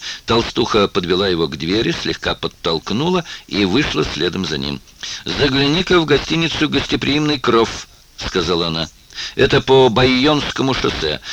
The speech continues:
Правда, до нее несколько километров, но для туриста это ведь ерунда".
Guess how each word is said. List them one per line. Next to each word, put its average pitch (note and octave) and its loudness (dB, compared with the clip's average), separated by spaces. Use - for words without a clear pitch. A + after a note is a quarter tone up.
Правда, B2+ 4
до B2+ 2
нее C3 2
несколько A#2+ -2
километров, C3 0
но D3 4
для C3 2
туриста D#3 2
это D3 0
ведь C#3+ 0
ерунда". F3 2